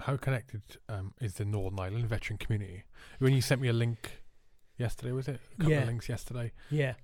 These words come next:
Speaker 1: Um, I saw one of them was a, was a Northern Ireland veterans sort of forum.
Speaker 2: Yeah,
Speaker 1: I
Speaker 2: it's
Speaker 1: didn't even
Speaker 2: called
Speaker 1: know that
Speaker 2: Nivets.
Speaker 1: existed. Didn't
Speaker 2: Yeah.
Speaker 1: know that existed.
Speaker 2: Yeah.
Speaker 1: Uh, so how ca-, how connected are you, you all? Uh,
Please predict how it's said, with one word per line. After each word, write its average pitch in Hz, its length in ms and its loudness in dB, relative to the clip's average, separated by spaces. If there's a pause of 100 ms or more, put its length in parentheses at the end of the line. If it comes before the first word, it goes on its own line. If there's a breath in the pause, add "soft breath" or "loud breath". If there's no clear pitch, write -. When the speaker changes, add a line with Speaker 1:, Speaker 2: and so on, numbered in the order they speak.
Speaker 1:
Um, 107 400 0 (320)
I - 80 0
saw 117 180 4
one 113 160 4
of 107 80 4
them 101 120 0
was 101 120 -2
a, 104 100 -2 (100)
was 107 140 6
a 107 40 6
Northern 101 260 4
Ireland 98 200 2
veterans 98 420 0
sort - 200 -6
of 95 100 -4
forum. 107 540 2 (200)
Speaker 2:
Yeah, 131 300 4
Speaker 1:
I 120 40 8
Speaker 2:
it's 123 80 8
Speaker 1:
didn't 123 40 8
even 110 140 8
Speaker 2:
called 110 100 8
Speaker 1:
know 117 60 8
that 120 100 4
Speaker 2:
Nivets. 151 40 6
Speaker 1:
existed. - 460 0
Didn't 139 80 6
Speaker 2:
Yeah. 143 80 8
Speaker 1:
know 113 140 6
that 117 60 -2
existed. 143 340 4
Speaker 2:
Yeah. 147 180 4
Speaker 1:
Uh, - 100 -6
so 151 120 6
how 160 160 10
ca-, 165 200 8
how 170 140 8
connected 160 420 4 (180)
are 147 320 6
you, 117 160 2 (140)
you 110 200 0
all? 101 320 -2 (240)
Uh, 123 80 -4